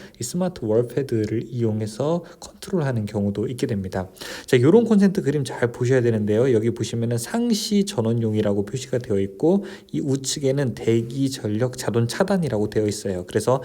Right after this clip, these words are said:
삼 구짜리 콘센트 중에서 요 두 개는 상시 전원, 그러니까 대기 전력 자동 차단 기능이 동작하지 않는 것이고 이 오른쪽에 있는 구멍 하나는 바로 대기 전력 자동 차단 기능을 가진 콘센트로 볼 수 있습니다.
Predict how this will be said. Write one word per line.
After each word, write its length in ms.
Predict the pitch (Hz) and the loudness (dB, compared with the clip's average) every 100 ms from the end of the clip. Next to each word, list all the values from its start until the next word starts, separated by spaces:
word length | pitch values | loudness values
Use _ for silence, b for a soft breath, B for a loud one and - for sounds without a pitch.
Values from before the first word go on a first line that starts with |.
| B B | B B
삼 360 | - - 214 214 | -10 0 0 2
구짜리 460 | 214 214 185 143 | 0 0 2 2
콘센트 480 | 131 - 156 165 - | 2 -2 0 0 -2
중에서 460 | - 117 110 147 123 | -4 -4 0 0 2
요 100 | 127 123 | 2 0
두 160 | - | -6
개는 480 | 127 135 135 143 143 | 2 4 4 2 2
상시 400 | 135 - 233 214 | -2 -2 -2 2
전원, 360 | 196 117 95 98 | 2 4 2 -2
그러니까 320 | - 110 113 | -2 0 -2
대기 280 | 110 120 131 | -2 -2 0
전력 320 | 127 117 113 | 0 0 -2
자동 260 | - 107 110 | -4 -4 -2
차단 320 | - 180 165 | -2 -2 -2
기능이 280 | - 117 117 | -2 -2 -2
동작하지 680 | - 110 113 - 113 - 104 | -2 -2 -4 -6 -12 -10 -6
않는 340 | 104 117 151 | -2 0 0
것이고 540 | 127 107 - 160 156 160 B B - | 0 -2 0 2 2 -2 B B -4
이 60 | |
오른쪽에 760 | - 143 175 175 - 147 139 131 | 2 4 6 4 0 -4 -2 0
있는 360 | 107 104 107 | 0 0 -2
구멍 300 | 110 - 104 120 | -4 -4 -2 -2
하나는 340 | 123 117 151 | 0 -2 -2
바로 220 | 117 101 | -4 -6
대기 220 | 98 104 | -4 -2
전력 220 | 110 107 110 | 0 0 -4
자동 280 | - 107 | -6 -6
차단 360 | 107 - 165 160 | -4 -4 -4 -4
기능을 320 | - 110 107 | -6 -4 -4
가진 420 | 117 - - 131 | -6 -6 -4 -2
콘센트로 580 | 117 - 139 143 123 - | -2 -2 -2 -2 -4 -4
볼 100 | 101 | -2
수 120 | 98 | -2
있습니다. 520 | 117 - 117 98 110 | -6 -6 -6 -6 -6